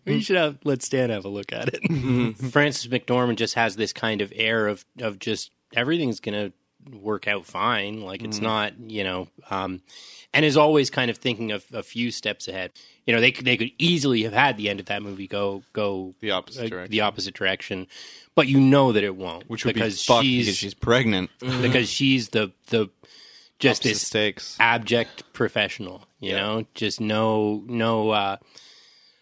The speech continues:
Speaker 1: um, well, e-, especially in that, that, the William H. Macy scene where she's interrogating him at the car dealership, and
Speaker 3: Mm.
Speaker 1: he's just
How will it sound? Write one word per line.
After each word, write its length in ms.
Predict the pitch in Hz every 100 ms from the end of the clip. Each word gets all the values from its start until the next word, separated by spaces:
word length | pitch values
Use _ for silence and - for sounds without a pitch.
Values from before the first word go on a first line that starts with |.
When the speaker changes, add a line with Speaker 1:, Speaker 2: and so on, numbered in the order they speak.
| _ _
Speaker 1:
um, 440 | 104 98 92 92 _
well, 160 | - 139
e-, 600 | 143 156 - 147 - - - _
especially 720 | 147 131 - 143 - 117 101
in 120 | 92
that, 260 | 95 95 -
that, 220 | 98 95 - _
the 120 | 110
William 280 | 98 110 104
H. 180 | 98 -
Macy 320 | 98 90 -
scene 180 | 107 98
where 120 | 98
she's 260 | 90 110 95
interrogating 560 | 101 - 104 95 98 92
him 40 |
at 100 | 90
the 40 | -
car 200 | 98 98
dealership, 520 | 95 92 - 92 113
and 140 | 98
Speaker 3:
Mm. 20 | 92
Speaker 1:
he's 220 | 110 92
just 300 | - 101